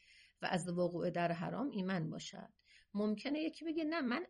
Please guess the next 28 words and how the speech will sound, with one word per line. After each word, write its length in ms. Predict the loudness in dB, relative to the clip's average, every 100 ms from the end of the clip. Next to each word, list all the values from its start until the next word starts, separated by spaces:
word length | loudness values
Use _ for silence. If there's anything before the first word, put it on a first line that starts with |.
| 2
عمدن 420 | 2 2 2 4
نمیرم 440 | 6 6 6 6
این 80 | 4
کارو 380 | 4 2 2 0
بکنم 320 | -2 -2 -2
که 160 | -2 -2
نامحرم 680 | 0 0 -2 -2 -2 -2 -2 _ _ _ -4 2
ببینه 520 | 2 4 2 2 2
یا 160 | 0
به 120 | 0 0
گناه 380 | 0 -2 -4
بیفته»، 640 | -4 -2 -2 -4 -8 -10 -10 _ -20 _ -10
ولی 320 | -6 -4 -6
از 220 | -6 -6 -6
خودش 440 | -8 -4 -4 -2
هم 120 | -4
اطمینان 580 | -2 -6 -4 -2 0 0
نداره. 460 | 0 0 -2 -2 -6 -8
ممکنه 480 | -4 -4 -2 -4 -4
این 400 | 0 0 0 -4 -12 _ _ _ _ -4
حالا 380 | 0 2 0 -4 -2
آرایش 500 | 2 4 4 2 -2
ثابت، 580 | -6 -4 -2 0 0 -2
این 140 | -2 -4
زینتی 460 | -2 -4 -4 -8
که 120 | -6 -2
روی 200 | 0 0
صورتشه، 720 | -4 -4 -4 -4 -6 -8